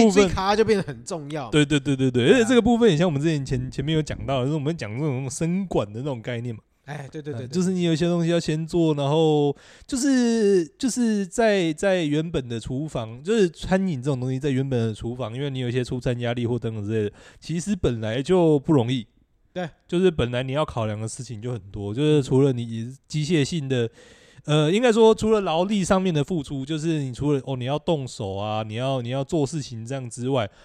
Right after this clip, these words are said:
Speaker 1: 就除了这些东西，劳力上的付出之外，其实尤其是像越小，我觉得越小的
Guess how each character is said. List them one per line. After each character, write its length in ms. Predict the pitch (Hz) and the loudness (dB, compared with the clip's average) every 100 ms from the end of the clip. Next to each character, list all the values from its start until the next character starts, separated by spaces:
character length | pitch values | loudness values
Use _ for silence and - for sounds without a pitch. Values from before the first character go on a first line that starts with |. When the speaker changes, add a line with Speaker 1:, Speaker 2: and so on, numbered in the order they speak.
| - - | -20 -10
Speaker 1:
就 100 | 226 | -2
除 160 | 202 | 2
了 60 | 180 | 2
这 100 | 180 | 2
些 160 | 185 | 2
东 180 | 175 170 | 2 -2
西， 140 | 156 160 | -4 -2
劳 180 | 127 151 | -2 0
力 120 | 160 | -2
上 160 | 151 | -2
的 80 | 139 | -4
付 160 | 123 135 | -4 -6
出 120 | 131 | -6
之 140 | 120 | -4
外， 120 | 127 123 | -2 -2
其 260 | - 131 | -4 -8
实 320 | 139 131 131 139 | -4 -2 -2 0
尤 140 | 151 | -2
其 160 | 170 156 | 0 0
是 140 | 160 | 0
像 180 | 165 160 | -2 -2
越 160 | 165 | -2
小， 260 | 143 - 98 | -2 -4 -8
我 180 | 101 120 | -6 -2
觉 40 | |
得 60 | 170 | 2
越 160 | 185 | 2
小 240 | 156 117 98 | 2 -2 -4
的 500 | 104 104 104 98 | -4 -4 -6 -8